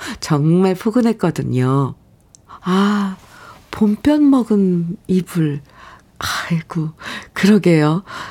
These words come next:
어, 저도 아련하게 기억나는 것 같은데, 참, 음,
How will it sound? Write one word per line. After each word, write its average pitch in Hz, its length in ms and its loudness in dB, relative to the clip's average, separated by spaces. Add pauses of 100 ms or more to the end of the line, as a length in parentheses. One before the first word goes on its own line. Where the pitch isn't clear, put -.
(440)
어, 151 400 -4 (340)
저도 180 640 2 (540)
아련하게 240 680 2
기억나는 165 520 0
것 160 80 0
같은데, 151 600 -4 (180)
참, - 320 -8 (280)
음, 214 680 4